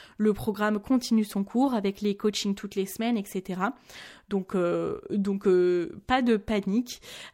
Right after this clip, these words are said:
euh, vous aurez, euh, toute la qualité du programme, euh, dans sa version actuelle. Euh, et puis, euh, voilà, et ben, écoutez, euh, pour résumer, euh, euh, soyons à l'aise avec nos prix,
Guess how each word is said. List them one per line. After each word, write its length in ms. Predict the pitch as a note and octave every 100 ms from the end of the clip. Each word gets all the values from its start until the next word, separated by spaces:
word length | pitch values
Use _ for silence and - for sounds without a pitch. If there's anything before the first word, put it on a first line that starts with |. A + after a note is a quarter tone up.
| -
euh, 140 | F#3
vous 200 | F#3 G3
aurez, 300 | G3+ G3+ A3+
euh, 80 | F3
toute 240 | - C4+
la 100 | G#3+
qualité 400 | G3 G3+ G3 A#3
du 120 | G#3+ G3+
programme, 520 | - F#3 G3 G#3 F#3+
euh, 460 | E3+ E3 E3 E3+
dans 160 | E3+ F#3+
sa 160 | G3 F#3+
version 400 | F#3 - A3+ - -
actuelle. 640 | G#3 G#3 - F3+ G#3 C#4+ - - - - -
Euh, 460 | G3+ G3 G3 F#3+ F#3 F#3+
et 100 | F#3+
puis, 540 | - - G3+ G3 F#3+
euh, 100 | F3+
voilà, 380 | F3 F3+ F#3 C#4+
et 60 | C4
ben, 120 | G3+
écoutez, 500 | F#3+ - - A3+ G#3
euh, 200 | F3+ E3+
pour 240 | - G3+
résumer, 600 | G#3 G3+ G3 G#3 A#3 A#3
euh, 140 | F3+ E3 - - - - -
euh, 320 | F#3+ F#3 F#3
soyons 380 | F#3+ - A3 A3+ A3+
à 120 | A3
l'aise 220 | A3 A3
avec 160 | G#3 G#3
nos 160 | F#3+
prix, 340 | - A3+ C4+